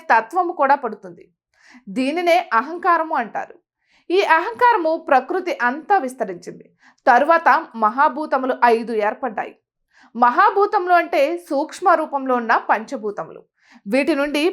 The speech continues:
పది ఇంద్రియములు, మనస్సు సూక్ష్మ రూపంలో ఏర్పడ్డాయి. అంటే సూక్ష్మ రూపంలో మొత్తం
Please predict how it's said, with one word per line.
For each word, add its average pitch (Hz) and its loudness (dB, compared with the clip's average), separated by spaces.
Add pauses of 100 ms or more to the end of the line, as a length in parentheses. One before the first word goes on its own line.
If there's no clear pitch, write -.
(100)
పది 262 2 (140)
ఇంద్రియములు, 302 0 (260)
మనస్సు 240 2 (440)
సూక్ష్మ 349 2 (120)
రూపంలో 277 2 (160)
ఏర్పడ్డాయి. 202 -2 (1080)
అంటే 311 2 (320)
సూక్ష్మ 381 2
రూపంలో 381 2 (120)
మొత్తం 294 2